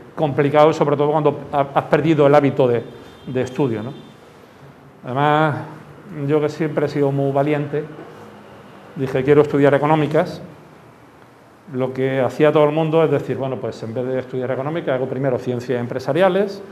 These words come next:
al menos tengo una diplomatura, eh, luego hago el curso puente y termino económicas, eh, y ya tengo la, la licenciatura, tengo una,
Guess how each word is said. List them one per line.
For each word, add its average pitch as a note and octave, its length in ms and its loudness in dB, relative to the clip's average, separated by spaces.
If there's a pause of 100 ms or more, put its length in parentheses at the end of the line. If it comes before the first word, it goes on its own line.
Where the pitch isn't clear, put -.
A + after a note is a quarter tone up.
(400)
al A#2 80 -8
menos C#3 260 2
tengo C#3+ 460 6
una C#3 200 0
diplomatura, C#3 840 2 (1400)
eh, C3 220 0
luego C#3+ 300 6
hago D3 340 4 (320)
el C3+ 180 -6
curso D#3 380 2
puente F3+ 380 4
y F#3 40 6
termino D3 460 2
económicas, D3 720 0 (500)
eh, B2+ 520 -2
y C#3 60 -4
ya C3 140 2
tengo C3+ 200 0
la, A2+ 180 -2 (240)
la B2 140 -4
licenciatura, B2+ 640 -2 (300)
tengo A2+ 140 -12
una, A#2 260 -8